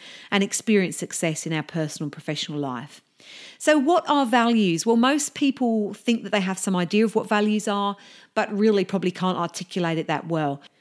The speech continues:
So put really simply, values are what truly motivate us. So they are what we truly stand for. They're what we believe are fundamental to our happiness and fulfillment. And they're the emotional states we want to experience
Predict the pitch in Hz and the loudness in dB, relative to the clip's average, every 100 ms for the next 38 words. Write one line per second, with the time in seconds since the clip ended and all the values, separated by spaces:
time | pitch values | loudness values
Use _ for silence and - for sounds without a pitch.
0 | _ _ _ _ - 311 494 480 302 339 | _ _ _ _ -6 -2 0 2 4 4
1 | 294 - 233 233 - 190 170 240 294 320 | 4 2 2 2 2 0 2 2 4 2
2 | 320 - 220 190 185 180 196 190 - - | 2 2 0 2 2 4 4 2 0 -2
3 | - 240 226 220 - 180 175 175 165 156 | 4 4 6 4 4 2 2 0 -2 -2
4 | 147 151 151 - - - - - - 190 | -2 -6 -8 -10 -14 -20 -20 -4 2 4
5 | 233 240 226 214 208 208 208 220 196 - | 6 6 6 4 4 4 2 4 2 0
6 | - 302 320 285 - 190 185 - 202 359 | 2 4 4 4 4 4 4 0 0 0
7 | - - - 214 196 - 208 180 196 220 | -4 -12 2 6 6 4 2 2 2 4
8 | 285 294 - 247 240 233 214 214 214 196 | 4 2 2 2 4 6 4 4 2 0
9 | - 180 170 185 - 180 170 - 156 160 | 2 0 0 -4 -2 0 0 -4 -8 -6
10 | - 170 196 311 - - - - - 220 | -2 2 2 0 -4 -16 -20 -10 2 4
11 | 226 226 226 214 233 277 302 - 285 269 | 6 6 6 6 6 4 4 2 2 2
12 | - 233 202 - 185 202 240 233 214 214 | 2 2 2 0 0 4 6 4 2 0
13 | - - 196 180 180 | -4 -4 0 2 0